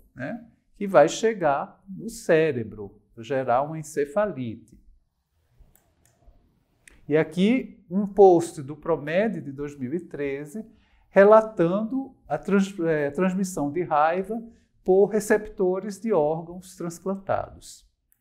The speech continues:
nos Estados Unidos. O período de incubação é relativamente longo, vai de três a oito semanas. Mas já foram co-, documentados mais curtos, nove dias, e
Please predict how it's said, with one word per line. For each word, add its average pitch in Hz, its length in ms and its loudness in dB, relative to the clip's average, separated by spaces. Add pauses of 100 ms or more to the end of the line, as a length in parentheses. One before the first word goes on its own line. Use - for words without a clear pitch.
(540)
nos 117 180 -8
Estados 127 460 -2
Unidos. - 680 -14 (580)
O - 60 -20
período 262 380 4
de 202 100 2
incubação 202 760 -2
é 196 60 -2
relativamente 208 960 -4
longo, 165 720 -4 (260)
vai 156 140 4
de 175 140 -6
três 247 640 4
a 269 120 2
oito 214 340 2
semanas. 151 1040 -6 (640)
Mas 143 160 0
já 170 100 6
foram 202 280 4
co-, 208 180 -6
documentados 175 800 -2
mais 196 320 2
curtos, 208 560 -8
nove 147 320 -2
dias, 147 680 -10
e 240 300 -4